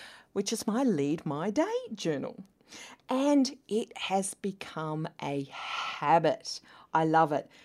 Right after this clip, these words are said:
And this is how it's working. It's helping me focus. It's giving me clarity. It helps me feel good in the mornings.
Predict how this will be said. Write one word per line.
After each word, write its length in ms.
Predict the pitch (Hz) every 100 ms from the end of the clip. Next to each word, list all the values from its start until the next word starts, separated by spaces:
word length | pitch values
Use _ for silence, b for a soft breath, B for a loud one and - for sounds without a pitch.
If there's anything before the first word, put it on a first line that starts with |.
| b b
And 120 | 160
this 120 | 269
is 100 | 330
how 180 | 247 196
it's 160 | -
working. 420 | 160 156 139 - - b b b
It's 160 | 196
helping 320 | 196 180 175 151
me 80 |
focus. 720 | 127 - 156 147 151 294 - _ -
It's 180 | 151 -
giving 260 | 147 135
me 140 | 127 120
clarity. 640 | - - 151 156 202 254 - B B B
It 100 | 247
helps 260 | 220 285 185
me 140 | 165
feel 240 | 160 165
good 400 | 151 135 151 160
in 140 | 190 233
the 60 |
mornings. 600 | 240 233 247 359 466 -